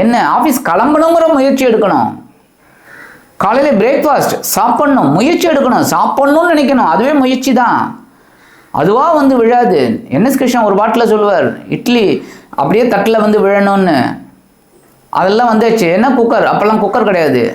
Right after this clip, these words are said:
இட்லி குண்டான்ல வச்சு, வேக வச்சு எடுத்து அது பண்ணுவாங்க. இப்ப எல்லாம் மிக்ஸி,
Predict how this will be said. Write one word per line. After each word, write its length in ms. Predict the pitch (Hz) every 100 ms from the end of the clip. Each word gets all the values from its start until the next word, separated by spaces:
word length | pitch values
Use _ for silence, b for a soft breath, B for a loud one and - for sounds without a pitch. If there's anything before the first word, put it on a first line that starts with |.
| - 160
இட்லி 260 | 165 214 202 185 170 156
குண்டான்ல 380 | 165 165 160 147 165
வச்சு, 200 | 165 214 180 165
வேக 140 | 170 165
வச்சு 220 | 151 151 185 160
எடுத்து 300 | 156 - 151 180
அது 100 | 165 151
பண்ணுவாங்க. 340 | 151 143 131 120 110 B B -
இப்ப 120 | 160 165 156
எல்லாம் 320 | 190 214 196
மிக்ஸி, 300 | 180 - 226